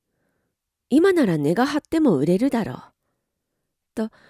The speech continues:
主人は付け加えて言いました。小僧は遠方からこの店に雇われてきていました。正直な少年でありましたが、生まれつきものを言うときに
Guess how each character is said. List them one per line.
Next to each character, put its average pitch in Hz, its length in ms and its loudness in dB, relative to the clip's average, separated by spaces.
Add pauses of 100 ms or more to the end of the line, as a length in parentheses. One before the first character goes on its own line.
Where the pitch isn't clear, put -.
(360)
主 247 180 -4
人 208 180 0
は 135 140 -8
付 - 260 -4
け - 20 -4
加 311 220 0
え 262 80 -2
て 156 140 -6
言 147 100 -4
い 143 80 -4
ま 156 100 -8
し - 120 -14
た。 - 160 -20 (2750)
小 277 160 -4
僧 349 240 -2
は 147 180 -4 (480)
遠 302 160 0
方 359 240 -2
か 311 200 -4
ら - 160 -4 (300)
こ 226 120 -4
の 269 140 0
店 294 320 -2
に 165 180 -4
雇 147 240 -6
わ 254 140 0
れ 226 80 -6
て 156 120 -10
き - 120 -20
て 165 100 -10
い 151 80 -8
ま 160 100 -12
し - 120 -20
た。 - 160 -20 (2000)
正 226 240 0
直 247 320 -4
な 170 80 -2
少 190 220 0
年 202 200 0
で 196 80 -2
あ 190 60 -2
り 190 120 -2
ま 208 100 -2
し - 80 -8
た 185 100 -8
が、 151 200 -8 (840)
生 190 100 0
ま 277 140 2
れ 311 140 -2
つ - 180 -14
き 269 140 -4
も 208 180 -2
の 330 220 0
を 294 60 0
言 185 240 -4
う - 20 -4
と 196 140 -8
き 196 180 -10
に 147 200 -10